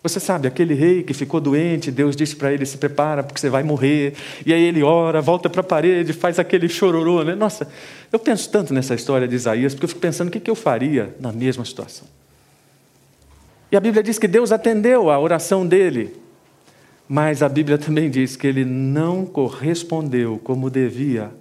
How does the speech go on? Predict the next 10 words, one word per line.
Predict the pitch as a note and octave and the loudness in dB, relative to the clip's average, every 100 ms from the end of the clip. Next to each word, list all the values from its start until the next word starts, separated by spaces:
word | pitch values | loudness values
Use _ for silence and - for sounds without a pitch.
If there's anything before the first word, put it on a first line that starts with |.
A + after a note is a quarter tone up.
| - | -12
à | B2+ | -10
bondade | A#2 A#2+ A2+ A#2 A#2 A2 | -6 -8 -4 -4 -4 -6
com | A2+ B2+ | -10 -10
que | B2 B2+ | -8 -10
foi | - B2+ | -6 -6
tratado | A#2 B2 B2 - G#2 F#2 G2+ - | -4 -6 -8 -6 -6 -8 -14 -12
e | C#3+ | -12
se | - | -10
tornou | B2 A2 G2+ A2 | -12 -12 -12 -12
orgulhoso. | G#2+ G#2 G#2+ F#2+ - - - | -12 -12 -14 -14 -18 -20 -20